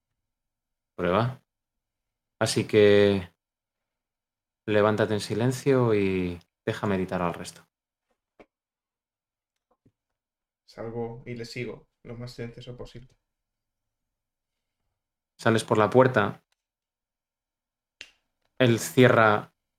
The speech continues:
Speaker 1: con una especie de cortinilla, eh,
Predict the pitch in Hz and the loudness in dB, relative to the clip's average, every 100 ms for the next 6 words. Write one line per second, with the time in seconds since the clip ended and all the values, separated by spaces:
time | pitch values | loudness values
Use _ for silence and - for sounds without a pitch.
0 | _ _ _ _ _ _ _ _ _ _ | _ _ _ _ _ _ _ _ _ _
1 | _ _ _ _ - _ - 113 113 - | _ _ _ _ -20 _ 0 2 2 0
2 | 113 113 110 113 101 104 117 113 104 95 | 0 2 4 2 2 2 4 4 4 2
3 | - _ _ _ _ _ _ _ _ _ | -4 _ _ _ _ _ _ _ _ _
4 | _ _ _ _ _ _ _ _ _ - | _ _ _ _ _ _ _ _ _ -4
5 | 120 113 107 104 98 95 90 87 | 0 2 0 0 -2 -4 -8 -10